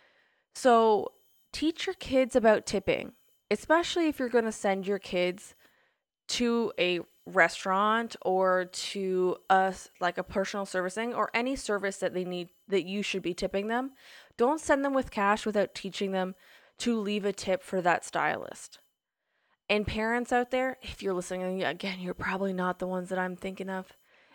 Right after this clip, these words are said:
If you purposely send your kids into a shop with cash so that you don't have to tip, cut your kids' hair yourself.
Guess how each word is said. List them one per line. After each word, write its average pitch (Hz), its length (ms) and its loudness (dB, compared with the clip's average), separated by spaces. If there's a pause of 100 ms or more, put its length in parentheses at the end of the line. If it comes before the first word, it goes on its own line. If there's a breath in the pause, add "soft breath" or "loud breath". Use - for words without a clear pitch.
If 214 100 -2
you 302 100 2
purposely 226 640 0
send 196 560 0
your 196 160 -2
kids 185 640 -4
into 190 480 -2
a 175 80 0
shop 180 480 -2
with - 160 -4
cash 180 500 -2 (100)
so - 240 -2
that - 280 -2
you 190 220 -6
don't 175 260 4
have 214 260 -6
to 240 80 -2
tip, 240 360 -2 (1600)
cut 277 160 2
your 185 140 0
kids' 175 220 0
hair 180 160 2
yourself. 185 640 -2